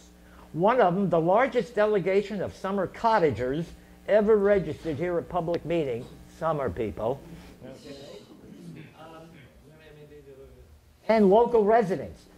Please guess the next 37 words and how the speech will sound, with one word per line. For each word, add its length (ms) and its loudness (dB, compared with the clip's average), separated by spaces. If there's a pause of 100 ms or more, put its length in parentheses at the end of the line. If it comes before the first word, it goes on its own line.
Two 220 0
of 80 0
the 80 4
local 340 4
residents 540 -2
who 80 -4
were 160 0
against 400 -4
it 100 -6
was 160 -2
Samuel 500 -2
A. 180 4
Gregory. 640 0 (440)
He 100 0
be-, 160 -4 (100)
actually 460 -2
became 420 -4
the 80 -2
mayor 460 -2
of 220 -2
the 60 -4
village 340 2
of 120 -6
East 200 -10
Hampton. 400 -6 (760)
And 220 -16
Doctor 380 2
F 260 -2
K 160 2
Hollister, 560 0
you'll 200 -2
hear 220 -2
more 160 -6
about 220 -10
him. 140 -20 (720)
Many 180 2
votes, 400 2